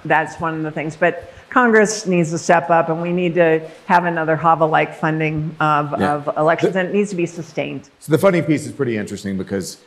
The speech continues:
Speaker 2: uh, states and local jurisdictions have to fund. And there is a mechanism for the federal government to fund or help fund elections,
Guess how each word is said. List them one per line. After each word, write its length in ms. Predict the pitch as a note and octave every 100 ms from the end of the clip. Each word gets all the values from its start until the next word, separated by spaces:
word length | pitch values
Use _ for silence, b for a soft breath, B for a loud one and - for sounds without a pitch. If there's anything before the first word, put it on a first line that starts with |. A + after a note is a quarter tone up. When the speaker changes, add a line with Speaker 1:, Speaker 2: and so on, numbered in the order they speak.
| b -
Speaker 2:
uh, 200 | G2 F#2+
states 840 | - - C#3 A#2+ B2 - - - -
and 240 | A2+ G#2 G#2+
local 320 | G#2+ G#2 -
jurisdictions 560 | A2 G2 G#2 F2+ G2 -
have 240 | G#2+ -
to 80 | F2+
fund. 360 | - D#2 D2+
And 160 | F2+ F#2 b b b -
there 240 | B2 A#2+ A#2+
is 360 | C#3 C#3 C3
a 80 | C3+
mechanism 560 | A#2 B2 B2 C3 A#2 A#2
for 120 | A2
the 60 | G2
federal 300 | A#2 A2 G#2+
government 540 | G#2 G2 F#2+ F#2+ F#2
to 160 | - F#2
fund 640 | - G#2 F#2+ F#2 F2+ D2+ b b _ F#2+
or 120 | F2
help 480 | - B2 G#2+ - -
fund 380 | - G2+ F#2
elections, 600 | F2 E2+ E2 - G2 F#2